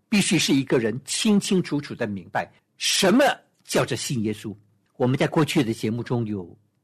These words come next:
特别的强调，信耶稣到底是什么意义？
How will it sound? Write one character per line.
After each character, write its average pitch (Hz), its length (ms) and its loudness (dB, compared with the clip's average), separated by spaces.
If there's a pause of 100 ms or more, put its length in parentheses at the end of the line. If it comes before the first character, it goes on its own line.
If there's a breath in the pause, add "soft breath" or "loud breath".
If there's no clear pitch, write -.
(100)
特 - 300 2
别 90 140 -8
的 110 180 -8
强 - 400 -4
调， 123 260 0 (600 soft breath)
信 277 380 4
耶 202 100 6
稣 180 560 4
到 185 120 0
底 110 140 -4
是 - 140 -4
什 - 160 -2
么 95 100 -14
意 170 140 -6 (100)
义？ 104 100 -8